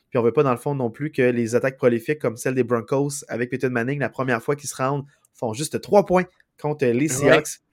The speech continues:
Speaker 1: On veut un match quand même,
Speaker 2: <laughs> Ouais.
Speaker 1: euh, pas à sens
Speaker 2: C'est ça,
Speaker 1: unique.
Speaker 2: ouais.
Speaker 1: Mais, euh, je trouve que dans ce match-là, qui est, moi, c'est plus par rapport à ça, je comprends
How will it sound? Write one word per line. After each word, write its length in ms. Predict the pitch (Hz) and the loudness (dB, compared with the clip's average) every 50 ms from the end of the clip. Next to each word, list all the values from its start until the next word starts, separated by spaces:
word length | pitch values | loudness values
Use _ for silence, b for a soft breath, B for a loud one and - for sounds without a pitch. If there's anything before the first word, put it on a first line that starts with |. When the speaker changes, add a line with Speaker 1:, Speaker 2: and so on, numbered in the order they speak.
| _ _ | _ _
Speaker 1:
On 100 | 117 117 | -8 -2
veut 120 | 117 147 143 | 0 2 2
un 40 | |
match 200 | 135 143 160 - | 4 4 2 2
quand 100 | - 135 | 2 0
même, 180 | 123 139 151 143 | 0 0 2 2
Speaker 2:
<laughs> 0 | |
Ouais. 80 | 123 117 | 2 2
Speaker 1:
euh, 40 | 117 | 2
pas 180 | - 175 180 - - | 2 0 0 0 0
à 120 | 120 123 | -2 -2
sens 240 | - - 135 - 117 | -2 -4 -6 -6 -6
Speaker 2:
C'est 80 | 120 | -2
ça, 100 | 123 131 | 0 0
Speaker 1:
unique. 200 | 156 175 - - - | 0 0 -2 -6 -4
Speaker 2:
ouais. 220 | 131 135 135 135 b b b b b b b _ - | -4 -2 -2 -4 b b b b b b b _ -8
Speaker 1:
Mais, 420 | 131 131 143 165 190 208 214 - - | -4 0 2 2 2 2 0 -2 0
euh, 400 | 143 139 131 131 131 131 127 - - _ - | 0 2 2 0 -2 -4 -8 -10 -14 _ -14
je 120 | - - - | -12 -12 -6
trouve 200 | - 185 202 - | -6 -6 -6 -2
que 120 | - 165 | 0 0
dans 280 | 151 143 131 143 160 175 | 0 0 0 -2 -4 -2
ce 120 | - 170 | -2 -2
match-là, 340 | 147 139 131 127 - 190 175 | -2 0 -2 -4 -4 -6 -4
qui 100 | - 135 | -4 -6
est, 80 | - - | -8 -6
moi, 100 | 131 175 | -8 -10
c'est 140 | - - 143 | -10 -12 -10
plus 160 | - 190 - | -10 -10 -4
par 140 | - 147 127 | -2 0 0
rapport 180 | 123 - 143 | 0 0 0
à 140 | 139 127 117 | 0 0 -2
ça, 180 | 113 - 151 160 | -2 -2 -2 -4
je 80 | - | -2
comprends 420 | - 139 123 117 - 131 127 135 | -4 -6 -6 -4 -4 -6 -6 -6